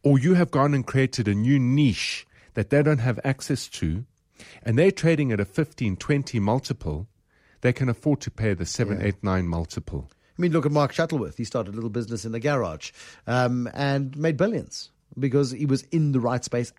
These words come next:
Speaker 2: at the right time. He was paid a stupid amount of money for the business and coined it. Brilliant.
Speaker 1: Okay, so you've hit on another issue. Timing is crucial.
Speaker 2: Mm.
Speaker 1: When is the timing right for this? And, you know, we tried. We really did try to talk about the next level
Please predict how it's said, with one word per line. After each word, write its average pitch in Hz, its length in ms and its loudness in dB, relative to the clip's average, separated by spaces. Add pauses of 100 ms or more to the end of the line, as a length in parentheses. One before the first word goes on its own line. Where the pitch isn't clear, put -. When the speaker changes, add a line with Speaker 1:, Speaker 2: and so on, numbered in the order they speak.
Speaker 2:
at - 160 -10
the 135 100 -2
right 120 340 -2
time. 127 340 0 (160)
He - 80 0
was 269 100 2
paid 202 240 -2
a 214 60 -2
stupid - 1120 -6
amount 92 260 -8
of 85 60 -12
money 90 180 -6
for - 140 -18
the 104 60 -6
business 123 340 -4 (160)
and 214 180 -6
coined 294 300 0
it. - 160 -20 (100)
Brilliant. - 300 -2
Speaker 1:
Okay, - 160 -12
so 143 100 4
you've 117 160 4
hit 135 160 2
on 127 140 2
another 117 260 2
issue. 92 300 -4
Timing 127 420 2
is 104 140 -2 (260)
crucial. - 440 -2
Speaker 2:
Mm. 104 300 -8
Speaker 1:
When 127 180 4
is 135 120 0
the 127 80 0
timing 110 400 -4
right 92 240 0
for 98 220 -2
this? 76 400 -10 (580)
And, 151 340 2
you 156 120 4
know, 160 80 6
we 135 160 6
tried. 95 540 -2 (100)
We 123 180 6
really 107 380 4
did 104 180 -4
try 85 240 -4
to 80 80 -8
talk - 260 -4
about 90 380 -4
the 104 80 -2
next 98 320 -2
level 78 380 -2